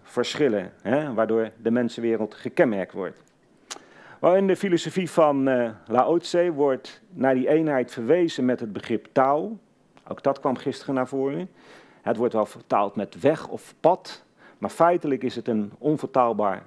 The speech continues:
woord dat je wellicht beter nog grenzeloosheid kunt noemen.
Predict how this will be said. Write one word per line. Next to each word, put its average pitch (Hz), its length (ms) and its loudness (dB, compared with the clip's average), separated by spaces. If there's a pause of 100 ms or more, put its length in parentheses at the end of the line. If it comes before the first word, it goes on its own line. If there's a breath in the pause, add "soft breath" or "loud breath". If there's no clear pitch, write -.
(120)
woord 139 520 0 (420 loud breath)
dat - 280 2
je 139 80 0
wellicht 131 480 0 (260)
beter 156 440 2
nog 123 200 -2
grenzeloosheid 139 1000 0
kunt 139 200 0
noemen. 156 380 -2